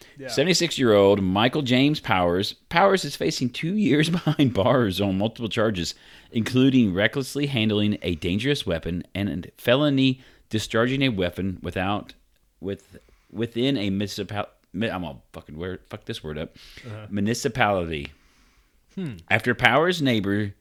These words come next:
Speaker 2: discovered bullet holes in the side of his house and a bullet in the window ledge of his son's bedroom.
Speaker 1: Oh, shit.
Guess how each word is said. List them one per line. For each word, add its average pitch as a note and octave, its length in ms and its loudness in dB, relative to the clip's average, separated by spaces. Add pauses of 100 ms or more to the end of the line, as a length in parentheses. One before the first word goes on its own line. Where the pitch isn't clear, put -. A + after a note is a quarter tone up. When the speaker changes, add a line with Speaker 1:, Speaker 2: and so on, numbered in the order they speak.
Speaker 2:
discovered G2 720 0 (140)
bullet C3 300 2
holes F2+ 420 2
in G2 200 -2
the F#2 160 -2
side A2+ 300 -2
of D3+ 100 -2
his E3 160 -4
house F2+ 340 -2 (320)
and A#2 100 2
a A2+ 180 2 (100)
bullet C#3 440 2
in C3+ 200 0
the F3+ 80 2
window C#3+ 380 2
ledge F#2+ 380 0
of F#2+ 160 -6
his A2 240 2
son's B2 460 -2
bedroom. F#2 800 -2 (440)
Speaker 1:
Oh, A2+ 460 -10
shit. - 540 -14